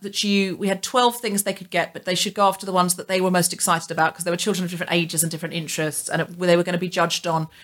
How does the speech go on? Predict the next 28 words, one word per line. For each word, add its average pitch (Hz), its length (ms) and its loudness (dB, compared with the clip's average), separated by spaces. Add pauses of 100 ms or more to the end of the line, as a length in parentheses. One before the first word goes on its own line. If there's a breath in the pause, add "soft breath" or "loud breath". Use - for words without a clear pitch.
(380 loud breath)
uh, 160 220 4
creativity 170 880 -4
as 160 100 -4
much - 220 -6
as - 80 -4
quantity. 151 680 -6 (640 soft breath)
And 170 480 0 (160)
the 196 80 -6
two 269 400 2 (220)
most 226 240 4
important, 208 360 -2
well, 202 140 2
the 208 60 -2
most 269 260 2
important 202 380 -2
rule 156 180 0
was 165 240 2
they 220 300 2
were 226 100 2
in 208 100 4
charge. 160 440 2
So 170 240 4
if 180 160 -8
the 208 60 -8
parents 247 420 4
agreed 214 340 2
to - 100 -6
play 185 600 -2